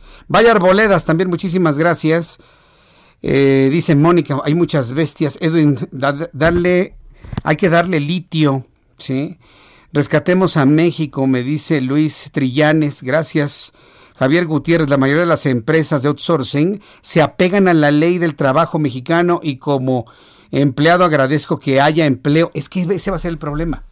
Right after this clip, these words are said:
O sea, no podemos decir que todas las empresas de subcontratación son corruptas, de ninguna manera. Es más, la gran mayoría cumplen con una labor social, una de generar empleo, más de que generarían las propias empresas,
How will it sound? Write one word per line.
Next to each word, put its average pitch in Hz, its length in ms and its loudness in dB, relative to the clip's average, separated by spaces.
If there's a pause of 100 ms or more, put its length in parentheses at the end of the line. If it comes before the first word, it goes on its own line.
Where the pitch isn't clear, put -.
(520)
O - 60 -20
sea, 156 100 0
no 170 140 2
podemos 185 380 2
decir 156 280 -2
que 156 120 -4
todas 160 400 2
las 151 160 -2
empresas 147 320 -4
de - 40 -8
subcontratación 123 760 -4
son 147 160 0
corruptas, 143 560 -4
de 113 100 -10
ninguna 127 400 0
manera. 139 380 0
Es 120 60 -2
más, 160 180 2
la 131 120 0
gran 139 360 0
mayoría 143 600 -2 (500)
cumplen 196 400 2
con 180 160 2
una 190 180 4
labor 143 260 2
social, 127 320 -4
una 165 180 2
de 131 100 -2
generar 139 300 0
empleo, 147 420 -2 (800)
más 156 260 4
de 165 140 0
que 143 120 -4
generarían 131 600 0
las 123 240 -4
propias 147 420 -6
empresas, 127 640 -8